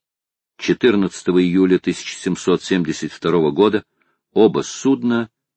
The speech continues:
покинули эти роковые места. Таково было ужасное событие, помнить о котором должен каждый путешественник, вступающий на берега Новой Зеландии. Неблагоразумен капитан,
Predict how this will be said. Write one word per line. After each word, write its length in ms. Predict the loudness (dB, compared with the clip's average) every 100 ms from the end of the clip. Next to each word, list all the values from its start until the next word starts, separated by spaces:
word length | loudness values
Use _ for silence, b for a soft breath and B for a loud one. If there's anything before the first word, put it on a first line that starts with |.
| _ -6
покинули 800 | -4 -4 -4 -2 0 0 -2 -4
эти 220 | -6 -4
роковые 480 | -6 -8 -8 -6 -6
места. 460 | -10 -12 -12 -14 _ _ _ _ _ _ _ _ _ _ _ _ _ _ _ _
Таково 400 | -4 0 0 2
было 220 | 0 0
ужасное 500 | 0 0 -4 -4 -10
событие, 600 | -8 -6 -4 -4 -2 -4 b b b 2
помнить 460 | 4 4 2 -2 -4
о 100 | -4
котором 460 | -2 0 0 0
должен 380 | 2 0 0 -8
каждый 420 | -2 -2 -2 -6
путешественник, 840 | -8 -10 -8 -4 -4 -4 -4 -4 -8 b b
вступающий 880 | -18 -2 0 2 0 0 -2 -4 -2
на 140 | -2
берега 400 | -4 -4 -2 -4
Новой 340 | -2 -4 -4 -4
Зеландии. 680 | -4 -4 -6 -8 -10 -12 -14 _ _ _ _ _ _ b b b b b -2
Неблагоразумен 1080 | 2 4 4 4 4 2 4 4 4 2
капитан, 760 | 0 -2 -2 0 0 0 -2